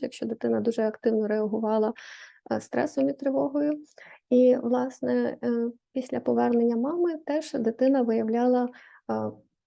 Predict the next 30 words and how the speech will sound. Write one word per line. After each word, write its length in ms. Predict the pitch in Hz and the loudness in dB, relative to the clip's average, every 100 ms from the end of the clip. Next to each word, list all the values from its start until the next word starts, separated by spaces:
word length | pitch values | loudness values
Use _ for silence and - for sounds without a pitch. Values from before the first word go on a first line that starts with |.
| - | -4
певне 420 | 247 262 254 247 | 0 4 4 2
своє 360 | - 240 233 | 0 0 2
відношення 580 | 233 220 220 254 254 220 | 2 2 0 0 -2 -4
до 100 | 208 | -4
того, 240 | 214 202 208 | -6 -6 -8
що 180 | - | -10
відбувається. 720 | 202 208 202 196 196 - - - _ - - _ | -10 -8 -10 -10 -8 -10 -10 -18 _ -20 -20 _
Так 200 | 269 269 | -4 0
ось, 280 | 190 - - - | -2 -2 -8 -12
в 160 | 233 | -4
результаті 600 | 240 240 240 294 311 285 | -2 -2 -2 -2 -2 -2
цього, 520 | 262 269 254 254 - - | -2 0 2 2 0 -2
е, 240 | 226 226 247 247 | -2 -2 -4 -6
дослідження 640 | 214 214 - 339 381 320 262 | -6 -4 -2 -2 0 2 4
виявилося, 680 | 254 254 220 202 196 - - | 6 6 6 2 -4 -8 -10
що 460 | 247 - - 190 - _ _ _ _ _ _ _ - | -10 -8 -2 -2 -2 _ _ _ _ _ _ _ -10
частинка 480 | 254 - 285 302 262 | -10 0 2 4 2
дітей 500 | 247 233 233 302 339 - _ | 0 -2 0 0 -4 -16 _
з 100 | 254 | 0
надійною 520 | 254 262 233 214 214 240 | 2 4 4 4 2 -2
саме 280 | 262 240 247 | -4 -6 -6
прив'язаністю, 880 | - 262 254 262 285 294 294 302 | -6 -4 -4 -2 0 0 -2 -4
ви 100 | 285 | -2
пам'ятаєте, 600 | 247 226 226 220 226 - | 0 -2 0 -2 -2 -4
ми 100 | 226 | -6
про 120 | 233 226 | -6 -8
це 160 | - | -6
говорили 380 | 214 220 226 220 | -4 -4 -2 -2
минулий 340 | 220 233 349 | 0 0 0
раз, 300 | 311 277 311 | 0 -2 -4